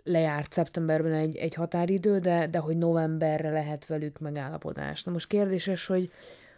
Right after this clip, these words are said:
hogy Magyarországgal, ö, látjuk-e már esetleg megállapodás lehetőségét, és hogy, ö, e-, egyáltalán hogy, hogy lehet feloldani ezt a, ezt az ellentétet?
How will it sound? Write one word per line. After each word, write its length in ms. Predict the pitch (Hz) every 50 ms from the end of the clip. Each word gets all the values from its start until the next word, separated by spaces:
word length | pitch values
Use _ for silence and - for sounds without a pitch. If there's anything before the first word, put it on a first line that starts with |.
| _ _ -
hogy 160 | 175 180 175
Magyarországgal, 1040 | 190 190 196 196 190 185 185 185 180 - - 190 185 180 185 185 180 185 185 185 185
ö, 440 | 185 185 185 185 185 185 170 107 139
látjuk-e 560 | 180 180 180 180 - - 185 165 - 175 165
már 400 | 160 160 156 160 160 160 - -
esetleg 800 | 147 147 - - 160 147 - 156 156 151 156 170 185 190 196 - _ _ - - - _
megállapodás 640 | - 165 156 160 156 156 - 170 160 165 160 - -
lehetőségét, 1040 | 170 165 160 160 - 175 165 160 - - - 175 165 165 160 170 165 170 165 -
és 200 | 180 165 156 -
hogy, 240 | - 175 170 165 165
ö, 200 | 170 170 170 170 170 - - 50 _ - - 50 - - - -
e-, 200 | - - - - _ _
egyáltalán 600 | - - 180 170 175 170 165 - 185 175 175 170
hogy, 340 | 165 170 185 185 170 160 - _ _ _ - - - - - - - - - _ _ _ _ _ _ _ _ _
hogy 200 | _ - 185 185
lehet 160 | 180 180 170
feloldani 580 | - - 185 170 160 160 160 156 160 156 156 156
ezt 280 | 156 156 151 - - 170
a, 300 | 160 160 165 165 170 - - - - -
ezt 260 | - - 156 - -
az 80 | 165
ellentétet? 960 | 165 156 147 143 139 139 139 139 - 143 143 139 - - 135 131 - - -